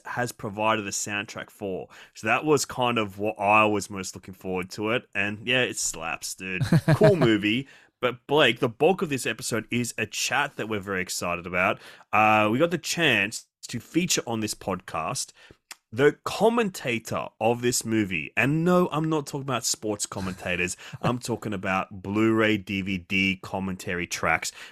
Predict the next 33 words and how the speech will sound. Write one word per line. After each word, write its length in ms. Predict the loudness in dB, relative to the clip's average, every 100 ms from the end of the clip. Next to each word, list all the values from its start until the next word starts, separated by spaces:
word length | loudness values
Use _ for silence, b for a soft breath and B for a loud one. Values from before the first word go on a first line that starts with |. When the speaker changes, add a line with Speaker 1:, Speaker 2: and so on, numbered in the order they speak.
| -4
Speaker 1:
We've 140 | -2
got 300 | 4 4 2
one 300 | 2 4 2 2
of 380 | 2 4 2 -6
the 220 | -6 -6
best 400 | -2 2 2 2
film 240 | 0 -2 -2
critics 640 | -4 -2 -2 -4 -6 -8 _ _ 2
in 380 | 6 8 6 0
the 160 | 2 2
world 520 | 4 4 4 4 0
right 320 | -4 -4 -4
now, 360 | 0 2 4 2
Speaker 2:
Hands 260 | 2 2
down. 120 | 4 4 4
Speaker 1:
Ilga 200 | 2 0
Abiri, 640 | -2 -2 0 0 -2 -4 _ _ _ -2
who 300 | 4 4 4 2
is 520 | 2 4 2 -2 -6
now 340 | -2 2 2 2
a 60 |
writer 340 | 2 2 2 -2
for 480 | -2 0 2 2 -2 b b _ _ _ _ 2
Speaker 2:
New 140 | 6
York 220 | 8 6
Magazine 460 | 2 2 2 2 0
and 180 | -4 -4
Vulture, 600 | 2 2 4 4 6 6 4
and 140 | 2
he's 140 | 2 0
also 560 | -4 -2 2 4 4 0 B B B
speaking, 560 | -8 2 4 4 4 2 0
again, 420 | 0 2 0